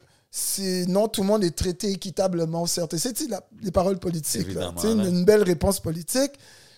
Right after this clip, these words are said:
Speaker 1: Je dis, « Ah ouais, tout le monde est traité équitablement ? Ah, d-, en tout cas, moi,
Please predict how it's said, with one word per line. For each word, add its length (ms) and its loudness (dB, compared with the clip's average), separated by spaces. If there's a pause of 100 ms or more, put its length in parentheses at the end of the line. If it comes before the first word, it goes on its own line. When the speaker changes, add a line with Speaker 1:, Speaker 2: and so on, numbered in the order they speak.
(120)
Speaker 1:
Je 60 -10
dis, « 140 6
Ah 120 4
ouais, 140 6
tout 120 -4
le 60 0
monde 100 4
est 60 4
traité 280 0
équitablement ? 640 2 (560)
Ah, 400 4
d-, 80 -8 (180)
en 80 -4
tout 120 -4
cas, 220 6
moi, 600 2